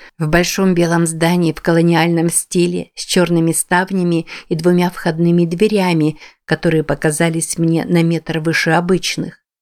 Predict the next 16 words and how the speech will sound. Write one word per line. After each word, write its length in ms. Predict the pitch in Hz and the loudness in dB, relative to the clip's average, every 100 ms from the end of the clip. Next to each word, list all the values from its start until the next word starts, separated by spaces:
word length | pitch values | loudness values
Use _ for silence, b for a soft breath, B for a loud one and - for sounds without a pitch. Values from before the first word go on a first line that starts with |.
| _ | _
Если 380 | 190 208 208 185 | 2 2 2 0
гробы 440 | 175 185 180 185 | 2 0 0 -2
жертв 380 | 170 185 165 - | 0 0 0 -4
гриппа 540 | 170 175 190 190 175 - | -2 0 0 0 -6 -4
и 80 | 175 | -2
заполонили 680 | 180 175 165 180 214 247 208 | 0 0 0 2 4 4 4
эту 220 | 165 170 | 2 -2
контору, 640 | 180 175 175 180 170 160 B B | 0 0 2 4 4 2 B B
подобно 500 | - 170 165 165 165 | -2 2 2 2 -2
двору 360 | 156 160 180 170 | -2 0 0 0
гробовщика, 840 | 170 170 175 - - - 202 180 B B - | 0 0 0 -2 -4 -4 0 0 B B -10
где 280 | 160 165 | 0 2
я 40 | 160 | 2
видела 420 | 175 165 156 165 | 2 0 2 0
играющих 600 | 170 175 156 156 180 165 | 0 0 0 -2 -2 -2
детей, 580 | 185 196 190 175 160 | -2 -2 2 2 0